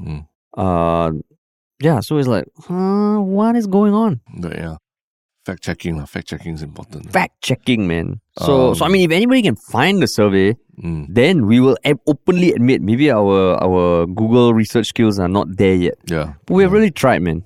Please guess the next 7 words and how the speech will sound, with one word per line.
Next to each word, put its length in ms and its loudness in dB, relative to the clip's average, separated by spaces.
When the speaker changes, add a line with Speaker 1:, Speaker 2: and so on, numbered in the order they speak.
Speaker 1:
Yeah, 220 -8
we've 160 -20
tried 240 -12
lah. 120 -14
Speaker 2:
Really 580 2
fucking 420 -4
tried. 280 0